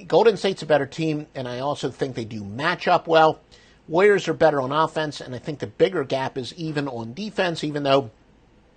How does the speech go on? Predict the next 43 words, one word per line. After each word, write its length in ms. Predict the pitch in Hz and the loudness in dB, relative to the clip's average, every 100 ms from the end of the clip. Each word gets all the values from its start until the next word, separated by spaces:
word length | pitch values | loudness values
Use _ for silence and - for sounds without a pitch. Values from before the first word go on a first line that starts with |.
| - | -12
Mike 240 | 135 151 - | -8 -6 -4
D'Antoni 640 | 139 131 170 170 165 139 _ _ - - - | -4 -4 -6 -4 -4 -6 _ _ -20 -20 -6
not 160 | 196 208 | -4 -2
so 120 | 196 | -2
much 180 | 190 - | -2 -4
that 80 | |
his 140 | 160 - | -4 -6
teams 360 | - 175 156 | -8 -6 -6
play 300 | - - 151 135 - | -8 -4 -4 -4 -2
better 260 | 196 254 214 | -2 0 -2
defense 560 | 135 143 143 131 117 | -6 -10 -6 -6 -8
than 140 | 131 131 | -12 -10
D'Antoni's 560 | 127 117 135 131 113 | -12 -10 -12 -10 -10
known 180 | 123 120 | -8 -8
for. 200 | 123 175 | -8 -8
He 100 | 165 | -8
just 200 | 143 151 | -8 -6
doesn't 360 | 185 180 180 156 | -4 -4 -6 -8
play 380 | 180 175 175 175 | -2 -2 -2 -4
at 140 | 185 | -2
that 200 | 143 143 | -2 -2
ridiculous 580 | 131 123 165 156 143 - | -6 -8 -6 -4 -6 -10
pace 440 | - 240 240 - - _ - - - - - | -8 -4 -4 -6 -12 _ -20 -20 -20 -20 -6
that 320 | 147 139 139 | 0 0 -2
he 140 | 120 | -10
used 420 | 147 170 277 240 - | -10 -2 0 0 -4
to. 140 | 156 | -4
But 320 | - 269 - | 2 2 2
that 280 | 180 185 185 | 2 2 2
being 240 | 196 190 | -2 -2
the 80 | 170 | -6
case, 340 | 160 165 165 - | -4 -4 -4 -6
Houston 340 | 175 175 160 | -8 -4 -2
is 100 | 151 | -4
still 260 | - 233 196 | 2 2 2
a 80 | |
better 300 | 147 175 165 | 2 0 0
defensive 540 | 147 156 143 151 135 131 | 0 -4 -6 -6 -6 -12
team 280 | - 160 151 | -8 -6 -4
than 120 | 143 | -4
in 100 | 123 | -6
previous 560 | - 196 170 151 131 180 | -8 -10 -6 -6 -6 -4
years, 380 | 170 165 156 | -2 0 -4